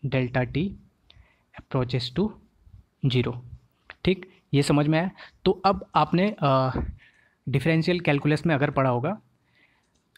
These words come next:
अगर डेल्टा टी approaches to zero मतलब very small होता है, तो हम जो ये, अ, delta R upon delta T है, ये डेल्टा, अ, P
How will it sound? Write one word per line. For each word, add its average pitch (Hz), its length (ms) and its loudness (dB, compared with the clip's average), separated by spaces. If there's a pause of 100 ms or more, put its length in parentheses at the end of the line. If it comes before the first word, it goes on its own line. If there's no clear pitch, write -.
अगर 156 260 2 (260)
डेल्टा 143 400 4
टी 170 260 2 (1080)
approaches 156 540 0
to 160 140 2 (260)
zero 135 360 2
मतलब 202 380 -2 (220)
very 165 280 2
small 143 260 2
होता 127 200 -2
है, 202 180 -2 (280)
तो 165 60 2
हम 156 240 2
जो 165 120 2
ये, 185 200 2 (520)
अ, 127 340 2 (220)
delta 147 460 2
R 139 120 2
upon 151 280 2
delta 131 380 2
T 131 160 0
है, 185 160 -4 (140)
ये 135 100 2
डेल्टा, 139 460 2 (840)
अ, 127 380 0 (100)
P 185 160 2